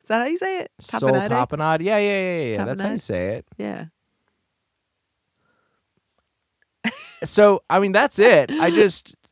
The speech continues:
Speaker 2: I just told you about Evangelion.
Speaker 1: That was a journey. There was, there were, there were tentacles, so you sort of tricked me.
Speaker 2: Kinda.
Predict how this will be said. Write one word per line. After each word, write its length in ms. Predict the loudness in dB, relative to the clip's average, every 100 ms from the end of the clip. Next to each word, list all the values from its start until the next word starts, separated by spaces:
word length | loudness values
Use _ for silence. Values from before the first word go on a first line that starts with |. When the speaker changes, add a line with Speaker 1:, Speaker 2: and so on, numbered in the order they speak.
| _ -20 -14
Speaker 2:
I 140 | -4 -2
just 220 | 0 -2
told 280 | 0 0 0
you 100 | -2
about 220 | 2 2
Evangelion. 760 | 2 0 -2 -2 -4 -4 -12 0
Speaker 1:
That 160 | 4
was 180 | 4 2
a 60 | 0
journey. 560 | -2 -2 -2 -6 -10 -16 _ _ _ _ _ _ _
There 160 | 2 6
was, 540 | 6 4 0 -14 -16 _ -4
there 120 | -2
were, 180 | -2 -4 -2
there 140 | -2
were 200 | 0 -2
tentacles, 640 | -2 -4 -4 -4 -2 -2 -2
so 260 | -2 0
you 240 | -2 -4 -8
sort 280 | -6 -6 -6
of 40 |
tricked 240 | -4 -6 -6
me. 280 | -10 -10 -14 _
Speaker 2:
Kinda. 580 | -6 -4 0 0 0 -4